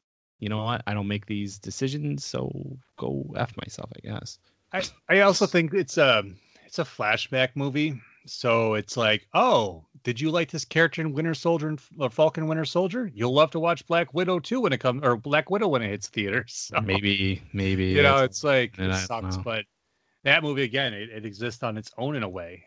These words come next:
Speaker 2: Um,
Speaker 1: Yep.
Speaker 2: And beyond, before everything that we know. So it's just, um, those two movies are, are, I guess, not as he-, like, reliant on building the story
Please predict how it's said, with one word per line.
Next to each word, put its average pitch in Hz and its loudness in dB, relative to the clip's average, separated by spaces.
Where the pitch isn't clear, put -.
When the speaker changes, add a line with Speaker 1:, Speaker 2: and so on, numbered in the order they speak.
Speaker 2:
Um, 98 -10
Speaker 1:
Yep. 95 -2
Speaker 2:
And 92 -12
beyond, 101 -2
before 110 -2
everything 107 0
that 101 -2
we 101 -4
know. 98 -2
So 92 -4
it's 90 -8
just, - -6
um, 123 4
those 147 2
two 156 0
movies 120 2
are, 104 -2
are, 113 -8
I 104 -6
guess, 107 -4
not 113 0
as 92 -6
he-, 120 -4
like, 104 -6
reliant 117 0
on 101 -6
building 98 -4
the 87 -12
story 90 -14